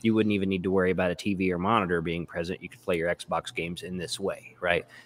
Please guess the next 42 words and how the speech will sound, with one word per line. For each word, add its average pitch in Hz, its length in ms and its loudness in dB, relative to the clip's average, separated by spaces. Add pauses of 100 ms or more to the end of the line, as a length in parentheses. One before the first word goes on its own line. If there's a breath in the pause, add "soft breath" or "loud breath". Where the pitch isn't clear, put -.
(140)
It 120 100 12
will 117 160 12
probably 107 440 8
be, 101 240 2
like, 90 260 4 (360)
I 104 160 4
would 101 180 4
argue, 98 500 4
at - 180 4
least 113 320 0
the 95 160 0
second - 480 0
worst 104 400 0
way 98 300 4
to 101 80 2
play 98 240 2
your 87 140 2
Xbox 117 520 -2
games, 131 540 -2
first 107 340 0
being 95 380 0
on 92 160 0
a 87 60 -2
phone 110 340 0
with 113 140 -4
a 110 60 2
gamepad. 135 560 2 (680 soft breath)
Uh, 92 320 -2 (100)
playing 95 160 4
them 95 100 0
over 95 140 4
the 87 80 4
cloud 87 220 2
that 92 140 4
way. 95 200 4
My 127 240 4
experience 104 500 0
with 95 140 -4
cloud 92 260 2
has 92 120 -6
been 95 220 4
not, 98 220 2